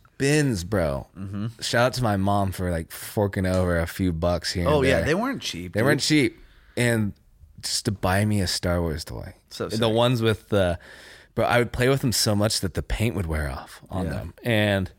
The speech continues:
Speaker 1: bro, I still have 'em. They're in a storage unit. And one day when I
Speaker 2: That's
Speaker 1: have,
Speaker 2: awesome.
Speaker 1: when I have kids, I wanna, I
Speaker 2: I,
Speaker 1: wanna give
Speaker 2: I,
Speaker 1: it to
Speaker 2: uh,
Speaker 1: them.
Speaker 2: I, so I have,
Speaker 1: We almost
Speaker 2: I,
Speaker 1: gave 'em away, and I was like, "No,
Speaker 2: I
Speaker 1: I
Speaker 2: had a
Speaker 1: want
Speaker 2: couple
Speaker 1: these."
Speaker 2: of crates of toys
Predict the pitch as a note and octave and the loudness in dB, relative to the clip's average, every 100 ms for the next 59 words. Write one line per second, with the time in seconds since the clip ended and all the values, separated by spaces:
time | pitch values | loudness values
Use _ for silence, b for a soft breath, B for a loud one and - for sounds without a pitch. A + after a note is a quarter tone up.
0 | B B B B B - A2+ G#2 G#2 - | B B B B B -2 2 4 2 2
1 | A#2 D3 A2 - - A2 A2+ A2 - G#2+ | 2 0 -2 -8 -4 0 2 0 0 2
2 | G#2+ G2 F#2+ F2 - G2+ G#2 A2 G2+ F#2+ | 2 2 0 -2 -4 -2 0 2 2 2
3 | F#2 F#2 F#2+ G2 G#2 - A2 G#2 F#2+ - | 2 0 0 0 -2 -2 0 2 0 0
4 | G#2+ F#2+ F#2 F#2 F2+ - A#2 B2 B2 F#2+ | -2 0 0 -2 -4 -4 0 2 2 2
5 | G2+ B2 A#2 G#2+ G#2 G2+ - A2 A2 G#2 | 2 4 4 4 2 0 -4 -4 -2 -2
6 | - G#2+ A2 G#2+ G2+ A2+ B2 D3 A#2+ C3 | -4 -2 -2 -2 -2 0 0 2 4 4
7 | A#2+ G#2 G#2+ A2+ G2 G2+ F#2+ G#2+ A2+ C3 | 2 2 4 4 2 0 0 2 2 4
8 | D#3 G#2 G#2 A#2 A2+ D#2 A#2+ A2 - - | 4 4 2 4 0 2 0 0 0 -4
9 | - - A2+ G#2+ G2 - G2+ F#2+ G2 - | -4 -2 0 0 -2 0 2 2 0 -6